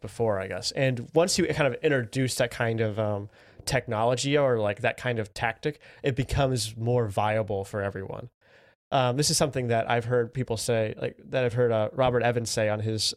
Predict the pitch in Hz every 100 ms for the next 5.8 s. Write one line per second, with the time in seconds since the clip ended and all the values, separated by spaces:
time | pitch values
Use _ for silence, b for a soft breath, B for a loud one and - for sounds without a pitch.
0 | - 117 120 104 113 110 110 - 98 95
1 | 98 101 - 110 104 101 - b b b
2 | - 156 180 170 156 143 143 135 113 120
3 | 120 - - 127 117 113 117 120 120 117
4 | _ _ _ 123 110 107 107 104 - 123
5 | 123 127 117 110 113 131 175